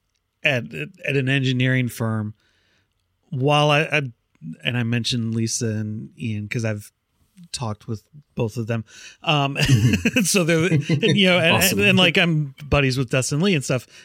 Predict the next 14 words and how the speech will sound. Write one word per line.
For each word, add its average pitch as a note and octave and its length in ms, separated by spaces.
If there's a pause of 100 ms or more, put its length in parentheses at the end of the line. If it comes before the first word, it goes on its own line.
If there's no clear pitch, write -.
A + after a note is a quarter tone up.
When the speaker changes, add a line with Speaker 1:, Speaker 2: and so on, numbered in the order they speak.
Speaker 1:
as C3 120
I C3 100
name C3+ 240
drop A#2+ 240
there. A2+ 300
That's - 380
great. A#2 260 (380)
Um, G#3 440 (440)
<laughs> F#3 880
but, A#3 340 (640)
you G#3+ 180
know, G3 60
y-, F#3+ 60 (440)
y-, G#3 200